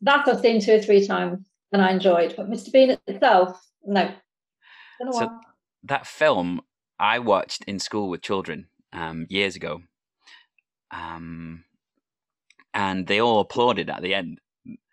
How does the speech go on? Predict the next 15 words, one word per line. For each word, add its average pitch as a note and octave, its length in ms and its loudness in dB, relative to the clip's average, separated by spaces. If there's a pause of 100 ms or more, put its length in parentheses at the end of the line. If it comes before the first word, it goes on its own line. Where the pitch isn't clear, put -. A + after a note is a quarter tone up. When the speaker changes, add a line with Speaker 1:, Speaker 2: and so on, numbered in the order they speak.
(220)
Speaker 2:
'cause G2 140 -14
children A2+ 320 -2
love G#2+ 120 0
Mister F#2 260 -8
Bean, F2+ 360 -4
and F2+ 160 -4
at F#2 80 -8
the A2 80 -4
end A#2 120 0
of G#2 40 2
that F#2+ 160 -2
film, F#2 460 0 (160)
they G2+ 100 0
all A2+ 120 2
just G#2+ 260 -4